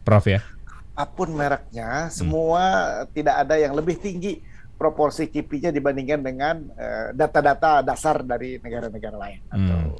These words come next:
Speaker 1: Oke.
Speaker 2: eh, produsen.
Speaker 1: Baik, eh, Prof, mohon pencerahan nih. Kalau orang awam kan taunya kalau misalnya ada efeknya itu berarti bereaksi,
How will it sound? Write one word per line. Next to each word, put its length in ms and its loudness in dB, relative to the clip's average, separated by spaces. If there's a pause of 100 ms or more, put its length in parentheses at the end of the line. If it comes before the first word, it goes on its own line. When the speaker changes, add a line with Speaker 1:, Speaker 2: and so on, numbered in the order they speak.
(280)
Speaker 1:
Oke. 200 -4
Speaker 2:
eh, 160 -6
produsen. 380 -12
Speaker 1:
Baik, 240 8 (260)
eh, 400 10 (360)
Prof, 340 6
mohon 220 10
pencerahan 480 10
nih. 140 8
Kalau 440 6 (460)
orang 260 6
awam 240 8
kan 140 6
taunya 420 8 (380)
kalau 300 10
misalnya 500 8
ada 120 8
efeknya 380 8
itu 160 6
berarti 280 8
bereaksi, 680 8